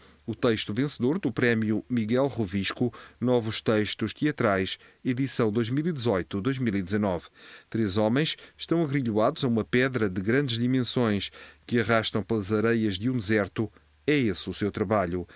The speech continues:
Texto e encenação de Manuel Pureza,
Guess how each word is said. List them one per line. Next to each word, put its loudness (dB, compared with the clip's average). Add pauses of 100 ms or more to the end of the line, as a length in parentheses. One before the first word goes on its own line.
(240)
Texto 0
e 0
encenação -2
de -4
Manuel 0
Pureza, 0